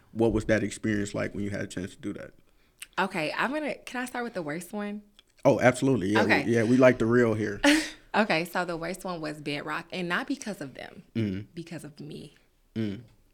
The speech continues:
Speaker 2: I know a lot of people don't like to be held, hold themselves accountable, but I'm gonna tell you right now, I hold myself accountable.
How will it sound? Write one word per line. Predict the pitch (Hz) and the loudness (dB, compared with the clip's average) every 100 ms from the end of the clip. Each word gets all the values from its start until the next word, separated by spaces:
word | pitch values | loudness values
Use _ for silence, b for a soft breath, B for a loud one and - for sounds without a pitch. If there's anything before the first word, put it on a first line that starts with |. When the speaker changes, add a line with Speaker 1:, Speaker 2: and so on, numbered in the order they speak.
| _ 160 | _ -16
Speaker 2:
I | 156 | -14
know | 147 | -12
a | |
lot | 147 | -10
of | 156 | -12
people | 156 | -12
don't | 147 | -14
like | 147 147 | -14 -16
to | 143 | -14
be | 147 139 135 _ - | -12 -12 -14 _ -14
held, | 165 143 | -10 -8
hold | 165 147 | -8 -8
themselves | 139 - 151 | -10 -12 -16
accountable, | 143 156 147 139 | -12 -10 -10 -10
but | 143 - | -10 -6
I'm | |
gonna | 214 | -6
tell | 202 | -4
you | 156 | -6
right | 143 | -4
now, | 139 147 | -6 -8
I | |
hold | 196 175 | -6 -6
myself | - - - | -8 -10 -14
accountable. | 143 - - | -14 -14 -16